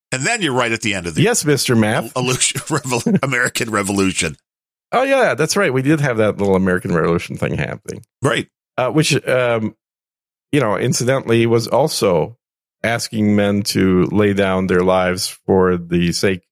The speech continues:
Speaker 2: of the country as a group. So when we have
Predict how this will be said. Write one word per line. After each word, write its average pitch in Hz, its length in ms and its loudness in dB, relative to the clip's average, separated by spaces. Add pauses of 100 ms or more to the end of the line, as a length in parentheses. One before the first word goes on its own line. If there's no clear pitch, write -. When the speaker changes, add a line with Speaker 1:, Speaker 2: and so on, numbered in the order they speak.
Speaker 2:
of 85 380 -4 (120)
the - 60 -20
country 101 560 0 (640)
as 107 160 0
a 101 80 2
group. 95 360 0
So 120 360 2 (640)
when 135 300 2
we 220 180 4
have 147 580 0